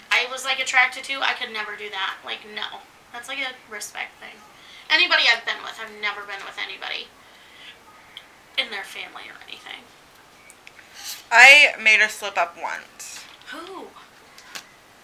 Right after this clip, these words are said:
Speaker 2: Super Douche.
Speaker 1: Oh, okay.
Speaker 2: What playful prop that isn't an actual sex toy have you used to heighten your pleasure?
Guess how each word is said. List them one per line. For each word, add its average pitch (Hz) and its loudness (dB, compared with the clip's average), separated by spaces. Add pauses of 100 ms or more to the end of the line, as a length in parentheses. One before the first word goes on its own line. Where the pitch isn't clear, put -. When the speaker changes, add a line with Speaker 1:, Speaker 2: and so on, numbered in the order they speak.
(460)
Speaker 2:
Super 302 -2
Douche. 262 -2
Speaker 1:
Oh, 277 -8 (360)
okay. 214 -18 (1500)
Speaker 2:
What 247 6 (120)
playful 254 -2
prop 208 2
that - 0
isn't 202 -4
an 196 0
actual 190 -2
sex - -6
toy 180 -4
have 190 -6
you 196 -8
used 190 -6
to 233 8
heighten 202 4
your 185 -6
pleasure? 190 -4